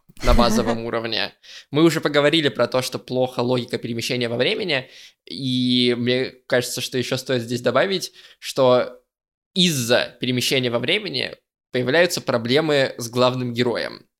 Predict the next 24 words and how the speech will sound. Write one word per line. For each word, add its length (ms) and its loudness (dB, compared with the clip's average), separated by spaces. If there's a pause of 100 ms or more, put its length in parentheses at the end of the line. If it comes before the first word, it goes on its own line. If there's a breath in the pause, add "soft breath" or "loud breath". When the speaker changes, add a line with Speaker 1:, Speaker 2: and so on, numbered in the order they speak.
(140)
Speaker 1:
А 120 -2
как 220 0
бы, 80 -4
когда 240 4
у 60 4
тебя 120 -4
проблемы 380 0
с 80 -6
главным 340 0
героем 240 0
в 60 -10
сенэне, 500 0 (440 loud breath)
это 200 0
не 160 0
очень 340 0
хорошо. 460 -12 (240)
Такемичи, 760 0
главный 360 2
герой, 280 -2
по 200 -2
идее, 220 2
ему 140 0
двадцать 360 0
шесть. 480 -6